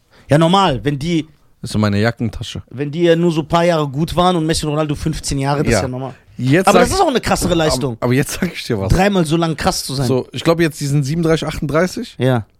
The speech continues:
Speaker 2: Ronaldo leider ohne W M nach Hau-, also Karriereende.
Speaker 1: Der Arme. Okay, irgendwie tut mir schon leid.
Speaker 2: Ja, der tut mir auch leid. So, das hätte ich ihm auch gegönnt.
Speaker 1: Schade, Alter.
Speaker 2: Jetzt sag ich dir aber eine Sache was.
Speaker 1: Ne?
Speaker 2: Ich glaube, ich bin mir nicht sicher.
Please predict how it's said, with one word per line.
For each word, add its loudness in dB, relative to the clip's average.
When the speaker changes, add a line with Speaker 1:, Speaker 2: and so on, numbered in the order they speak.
Speaker 2:
Ronaldo 2
leider 2
ohne 2
W -2
M 0
nach 2
Hau-, 2
also 0
Karriereende. 0
Speaker 1:
Der -4
Arme. -4
Okay, 0
irgendwie 0
tut -4
mir -2
schon -4
leid. 2
Speaker 2:
Ja, 4
der -2
tut 0
mir 2
auch -2
leid. -4
So, -4
das -6
hätte 0
ich -8
ihm -6
auch 0
gegönnt. -2
Speaker 1:
Schade, -2
Alter. -10
Speaker 2:
Jetzt 0
sag 2
ich -8
dir 0
aber 0
eine 2
Sache -4
was. -10
Speaker 1:
Ne? -4
Speaker 2:
Ich -2
glaube, 4
ich -8
bin 0
mir 2
nicht 0
sicher. -2